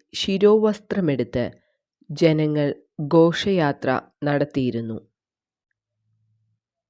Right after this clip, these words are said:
പലേർമോയുടെയും കദാനിയായുടെയും സ്വർഗീയ മധ്യസ്ഥയാണ് വിശുദ്ധ. തീയിൽ നിന്നുള്ള സംരക്ഷണത്തിന് വിശുദ്ധയോട്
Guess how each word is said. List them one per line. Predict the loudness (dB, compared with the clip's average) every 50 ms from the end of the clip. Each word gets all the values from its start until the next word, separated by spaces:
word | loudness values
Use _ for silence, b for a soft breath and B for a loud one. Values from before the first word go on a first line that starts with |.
| _ _ 4
പലേർമോയുടെയും | 6 8 8 8 6 6 6 6 6 6 6 6 8 8 8 6 6 6 6 6 6 6 4 2 0 -4 -10 -18 -20 -20 -20 -20 -20 _ -20 -20 _ _ _ _ -20 -20 -20 -12
കദാനിയായുടെയും | -2 2 4 4 4 6 4 4 4 4 4 2 4 4 6 6 6 6 6 4 4 4 4 2 2 2 0 -2 -6 -14 _ _ _ _ _ _ _ _ _ _ -4 2
സ്വർഗീയ | 4 4 4 4 2 -2 -2 0 2 4 4 4
മധ്യസ്ഥയാണ് | 4 2 0 0 -2 -2 -4 -4 -4 -4 -2 -2 0 0 2 2 2 0 0 -2 -2 -4 -6 -6 -8 _ _ _ _ _ _ -8 -4
വിശുദ്ധ. | -2 -2 -2 0 -2 -4 -2 -2 -6 -6 -6 -10 _ -20 _ _ _ _ _ _ _ _ _ _ _ _ _ _ _ _ _ _ _ _ _ _ _ _ _ _ _ _ _ _ _ 2
തീയിൽ | 4 6 6 6 6 6 6 6 4 4
നിന്നുള്ള | 4 4 4 4 4 6 6 6 4 4 2 -2 -6 _ _ -14
സംരക്ഷണത്തിന് | -4 0 2 2 2 2 2 0 -2 -2 -2 -2 -2 0 -2 -2 -2 -4 -4 -4 -4 -6 -8 -12 _ _ _ _ _ _ _ -8
വിശുദ്ധയോട് | -2 0 0 2 2 2 0 0 4 4 6 6 6 6 6 4 2